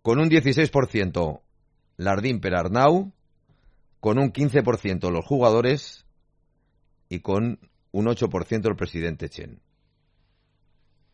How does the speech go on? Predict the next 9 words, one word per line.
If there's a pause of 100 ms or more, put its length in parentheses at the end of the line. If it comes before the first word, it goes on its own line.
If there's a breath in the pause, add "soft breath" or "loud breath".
(520)
Esta
es
la, (840)
los
datos
de
la
encuesta
de